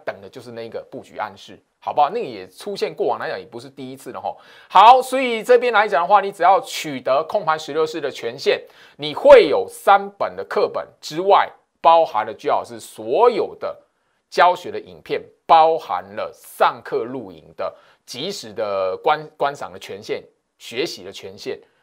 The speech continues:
那你只要取得控盘十六式学院的权限来讲的话，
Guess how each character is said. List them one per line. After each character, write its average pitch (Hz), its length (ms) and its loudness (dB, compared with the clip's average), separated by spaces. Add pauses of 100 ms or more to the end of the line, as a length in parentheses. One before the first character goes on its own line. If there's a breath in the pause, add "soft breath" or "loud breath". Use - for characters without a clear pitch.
(160 soft breath)
那 202 220 4
你 233 140 -2
只 - 100 -2
要 233 160 8
取 - 160 -10
得 123 100 -4
控 226 160 -6
盘 160 140 -6
十 143 140 -12
六 170 120 -4
式 170 160 -10
学 135 180 -10
院 190 120 -2
的 147 100 -6
权 139 240 -12
限 175 140 -2
来 135 160 -2
讲 120 140 -8
的 104 40 -12
话， 135 160 2